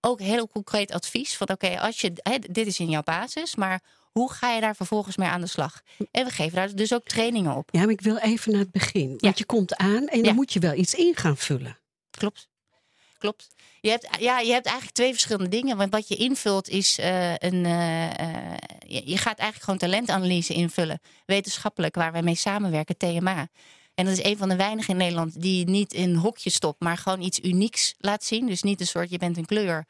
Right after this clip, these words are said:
Speaker 1: en wij geloven niet in die hokjes." En de ander is human design. En human design is op geboortedatum en tijd.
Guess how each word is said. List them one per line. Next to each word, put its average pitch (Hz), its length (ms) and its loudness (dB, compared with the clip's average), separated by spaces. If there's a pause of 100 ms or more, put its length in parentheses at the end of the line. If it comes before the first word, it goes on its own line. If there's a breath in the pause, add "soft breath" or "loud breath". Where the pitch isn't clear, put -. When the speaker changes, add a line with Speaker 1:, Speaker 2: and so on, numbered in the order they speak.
(300 soft breath)
Speaker 1:
en 180 160 0
wij 180 100 0
geloven 196 380 -2
niet 214 140 -2
in 202 80 -2
die 196 100 0
hokjes." 196 460 -6 (380 loud breath)
En 208 160 0
de 208 100 2
ander 254 360 4
is 190 140 2
human 190 260 4
design. 185 500 -2
En 185 140 0
human 196 220 2
design 196 400 0
is 180 160 -2
op 185 100 -6
geboortedatum 175 760 -2
en 151 140 0
tijd. 196 380 -4